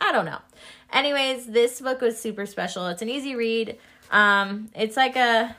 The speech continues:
huh. I, I don't know really how to describe that book when it's like, ah, yeah. Um, but it's a great book. Um, it, this also means a lot to me too, 'cause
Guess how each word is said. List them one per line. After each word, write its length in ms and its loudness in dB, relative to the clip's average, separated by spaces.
huh. 380 -4
I, 200 -8
I 80 -6
don't 140 -8
know 100 -8
really 120 -8
how 180 -10
to 120 -12
describe 420 -10
that 160 -8
book 240 -12
when 100 -10
it's 100 -10
like, 240 -10
ah, 400 -4
yeah. 360 -8
Um, 500 4
but 140 -2
it's 120 -8
a 60 -6
great 300 -6
book. 400 0
Um, 480 -2
it, 120 -8
this 200 -4
also 340 -2
means 180 -8
a 40 -6
lot 200 -4
to 80 -12
me 120 -6
too, 220 -10
'cause 260 -12